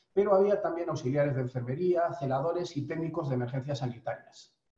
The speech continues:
La selección de los entrevistados se hizo mediante muestreo aleatorio simple y no proporcional al número de profesionales por centro o categoría profesional.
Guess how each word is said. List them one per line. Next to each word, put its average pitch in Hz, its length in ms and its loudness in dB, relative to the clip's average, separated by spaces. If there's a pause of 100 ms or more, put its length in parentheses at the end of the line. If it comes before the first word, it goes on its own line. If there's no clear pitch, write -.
(340)
La 156 180 4
selección 185 520 4
de 233 80 6
los 214 160 4
entrevistados 190 720 4
se 156 80 -2
hizo 196 320 2
mediante 139 360 2
muestreo 139 460 8
aleatorio 135 540 4
simple 196 760 2
y 170 140 4
no 220 160 8
proporcional 170 840 4
al 147 160 8
número 190 240 8
de 160 80 4
profesionales 147 800 4
por 131 200 2
centro 156 300 0
o 151 60 4
categoría 131 560 2
profesional. 123 640 0